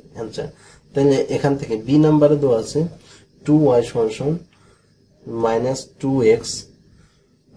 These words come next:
মাইনাস ফাইভ। এটাকে আমরা টু দ্বারা যদি ভাগ করি, তাহলে ওয়াই সমান সমান মাইনাস এক্স মাইনাস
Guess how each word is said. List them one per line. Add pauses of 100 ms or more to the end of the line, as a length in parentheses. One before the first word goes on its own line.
(100)
মাইনাস (580)
ফাইভ। (1000)
এটাকে (100)
আমরা (120)
টু (100)
দ্বারা
যদি (100)
ভাগ (140)
করি, (680)
তাহলে (100)
ওয়াই
সমান
সমান (1200)
মাইনাস (200)
এক্স (260)
মাইনাস